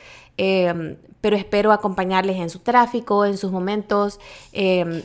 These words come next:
a mí me llena de mucha satisfacción saber que we're all in this together como High School Musical. Así que con todo gusto, nada que agradecer. Para mí es un honor, un placer."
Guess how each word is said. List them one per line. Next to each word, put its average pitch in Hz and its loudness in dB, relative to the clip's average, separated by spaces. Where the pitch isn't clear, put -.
a 208 -2
mí 214 0
me 214 2
llena 196 0
de 190 0
mucha 190 -2
satisfacción 196 -6
saber 180 0
que 180 -2
we're 214 2
all 208 10
in 240 4
this 277 4
together 208 4
como 214 0
High 185 4
School 180 -4
Musical. - -10
Así 185 -6
que 208 2
con 190 0
todo 196 4
gusto, 214 0
nada 190 2
que 196 -4
agradecer. 160 -2
Para 156 -4
mí 170 -2
es 185 0
un 233 0
honor, 208 4
un 196 -4
placer." - -4